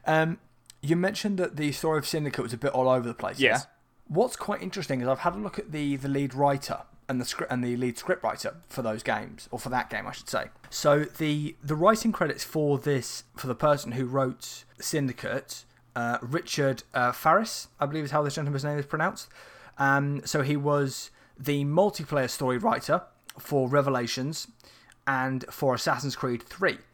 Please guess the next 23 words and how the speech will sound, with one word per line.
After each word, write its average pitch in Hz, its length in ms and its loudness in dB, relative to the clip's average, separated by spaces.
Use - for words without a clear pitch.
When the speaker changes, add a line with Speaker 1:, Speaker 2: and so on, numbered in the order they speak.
Speaker 1:
Then 151 260 2
he 147 120 0
went 151 280 -2
to 156 140 -4
become 143 340 -2
the 135 60 0
lead 165 380 0
writer 135 580 2
for 135 400 0
Ass-, - 260 -6
for, 131 500 -2
uh, 123 200 0
Assassin's 139 380 0
Creed 135 260 -2
Rogue, 139 420 0
continued 180 480 0
on 180 140 2
as, 143 220 -2
for 147 260 -2
Syndicate, 135 680 -2
uh, 131 200 2
contributed 160 760 -2
to 135 280 -4